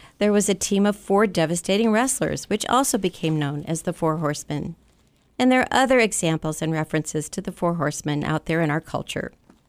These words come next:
The idea is that each man brought to his position an extraordinary destructive power,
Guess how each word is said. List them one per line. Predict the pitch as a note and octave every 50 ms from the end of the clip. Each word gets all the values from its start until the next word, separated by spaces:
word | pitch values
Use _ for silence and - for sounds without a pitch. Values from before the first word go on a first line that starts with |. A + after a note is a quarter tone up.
| _ _
The | - A3
idea | A3 A3 G#3+ A3+ C4 C4+ A#3+ D#3+
is | F#3 F3 E3 -
that | E3+ D#3 -
each | - G3 G#3 - - -
man | - G3 F3+ E3+ E3+
brought | - E3 F3 F#3+ G#3+ -
to | A3 G#3+
his | G#3+ G3+
position | - - G3+ G3 - F#3+ F3 - - D3 C#3+
an | - D3 D3+
extraordinary | C3+ - - - - G3 G#3+ A3 A3+ A#3 A#3+ A#3+ A#3
destructive | G3 E3+ - - - E3+ E3+ - - G#3 G3 -
power, | - - D#3 D3 C#3+ D3 D3+ D#3+